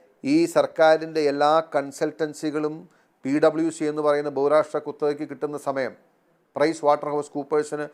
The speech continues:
കിട്ടുന്ന സമയം, ആ സമയത്താണ് ജെയ്ക്ക് ബാലകുമാർ എന്ന് പറയുന്ന പി ഡബ്ല്യു സിയുടെ ഡയറക്ടറാണ് തൻ്റെ മെൻറ്റർ എന്ന് വെബ്സൈറ്റിൽ കുറിച്ചിരുന്നത്. അത്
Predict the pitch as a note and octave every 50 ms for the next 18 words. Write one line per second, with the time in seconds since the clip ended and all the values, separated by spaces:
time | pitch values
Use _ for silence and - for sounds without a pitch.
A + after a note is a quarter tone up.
0 | _ _ _ _ _ D3 - - D#3+ D#3 D#3+ D3+ D3+ D3 C3+ C#3 C3+ A2+ F#2 -
1 | _ _ _ _ _ _ _ - B2+ D3 E3 G3 F#3+ - F3 D#3+ D#3 F3 F#3 F#3+
2 | F#3 - F3 D#3+ E3 E3+ E3+ D#3+ C3+ A2 G#2+ - _ _ _ _ _ _ _ -
3 | A2+ C3+ D#3 E3+ F3 D3+ C#3 E3 D#3+ E3 E3+ E3+ E3 E3+ E3+ E3+ E3+ E3 E3 D#3+
4 | D#3 D#3+ D3+ D3+ D3 D3 D3+ D3+ D#3 D#3 - D3+ D3 D3+ D#3+ D3+ D#3+ E3 E3 D#3+
5 | - D#3+ D#3 D#3+ D3+ C#3 C#3 D3 D3+ E3 D#3+ - - D#3+ D3 D3 D3 C#3+ D3 D3
6 | - _ _ _ _ - C#3 C#3 C#3+ D3+ C#3+ C3+ C3+ C#3+ D3 E3 D#3+ D3+ D3 D3
7 | D3 D3+ D3+ D3 C#3 - _ _ _ _ - C3+ C3 C3 - - D3+ D3 D3+ D3+
8 | C#3 C3+ C#3 C3+ C3 - C#3 C3 B2+ A#2+ G#2+ G2 - - _ _ _ _ _ _
9 | _ - - D#3 E3+